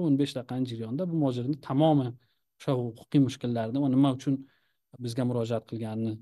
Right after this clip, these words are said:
e, bilamiz. Masalan, bir kishi agar bizga kelib aytsaki, "Biz, e, Taxordan yo Qunduzdan yo Qandordan kelaman va bunday bir problemi bor,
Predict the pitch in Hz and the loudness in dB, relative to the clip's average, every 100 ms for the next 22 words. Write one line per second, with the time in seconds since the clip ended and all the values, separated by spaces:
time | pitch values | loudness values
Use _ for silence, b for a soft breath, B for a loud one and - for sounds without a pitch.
0 | _ - - 123 113 104 101 - _ _ | _ -16 -14 -10 -8 -8 -12 -18 _ _
1 | 127 - 123 123 127 - - 143 135 120 | -14 -4 -2 -2 -4 -6 -4 -2 -2 -4
2 | _ _ _ _ _ 123 120 113 135 143 | _ _ _ _ _ -6 -4 0 2 2
3 | 170 160 143 131 127 - 120 120 131 135 | 2 4 4 4 0 -2 -8 -4 -2 -2
4 | - - _ _ _ _ _ - 120 117 | -6 -16 _ _ _ _ _ -12 -8 -6
5 | 110 110 117 135 - 127 123 135 135 123 | -8 -12 -4 -2 2 0 2 2 2 0
6 | 117 - 117 120 117 131 127 123 117 - | -4 -6 -6 -4 -4 -2 -2 -4 -4 -4
7 | 131 127 120 131 135 123 _ _ _ - | -2 -2 -2 0 0 -4 _ _ _ -2
8 | 143 131 131 123 120 147 139 127 127 - | 2 2 0 -2 -2 0 0 -2 -8 -10
9 | 117 113 113 113 190 | -10 -8 -6 -2 -2